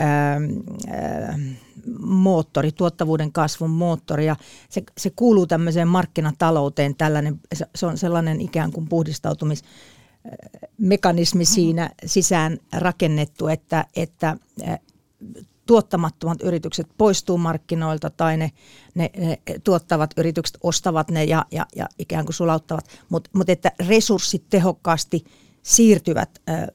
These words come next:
Speaker 1: tuottamattomista tuottaviin. Ja, ja se on yksi tällainen niinku tuottavuuden dynamiikan ydinasia. Ja, ja se, se, se, se kuuluu niinku pelin henkiin.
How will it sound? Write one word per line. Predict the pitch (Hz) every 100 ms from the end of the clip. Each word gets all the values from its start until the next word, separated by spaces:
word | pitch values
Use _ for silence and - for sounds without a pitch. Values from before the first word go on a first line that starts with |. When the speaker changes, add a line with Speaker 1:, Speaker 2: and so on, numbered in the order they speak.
| _
Speaker 1:
tuottamattomista | 196 175 180 165 156 - 165 156 - 165 - -
tuottaviin. | 175 - - - - -
Ja, | - - -
ja |
se | - 226
on | 196 185
yksi | -
tällainen | 170 160 160 160
niinku | 165 151 165
tuottavuuden | 180 170 - 156 170 175 165
dynamiikan | 175 180 180 185 247 -
ydinasia. | 254 202 202 - 180 - 175 190 - - - - _ _
Ja, | - 170 -
ja | 175
se, | - -
se, | 190 - -
se, | 190 -
se | 190
kuuluu | - 196 175 175
niinku | 170 175
pelin | 170 170 156
henkiin. | 170 - - -